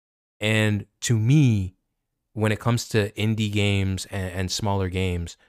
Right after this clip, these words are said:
there is no better form factor than, than handheld. And if Valve can actually pull this off, it will be the best console out there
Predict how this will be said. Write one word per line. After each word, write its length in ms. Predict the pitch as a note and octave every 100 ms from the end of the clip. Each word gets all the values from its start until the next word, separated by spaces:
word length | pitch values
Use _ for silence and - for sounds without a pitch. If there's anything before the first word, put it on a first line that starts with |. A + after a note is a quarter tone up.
| _
there 220 | F#2+ A2
is 120 | A2+ G2+
no 260 | G2 G#2
better 240 | G#2 G2 G2
form 320 | - G2 F#2+
factor 460 | F#2+ F2+ - F2+
than, 520 | F2 F2+ F2+ F2 F2+ -
than 180 | F#2 E2
handheld. 540 | A#2+ B2 G2+ F2 E2+ _ _ _ _ _ _ -
And 400 | G2+ G2 G2 - _
if 460 | - A#2+ A#2+ - _ _ _ A2+
Valve 460 | G2 F#2+ G#2+ G#2
can 140 | - F#2+
actually 260 | G2 G#2
pull 220 | - G#2
this 160 | F#2+ -
off, 260 | F2+ A2+ -
it 160 | G#2 B2
will 160 | A#2 G#2+
be 220 | A2 G#2+
the 180 | A2 G#2
best 320 | G2+ G2 -
console 480 | - F#2+ F#2+ G2 F2
out 220 | F2+ -
there 340 | F2 E2+ E2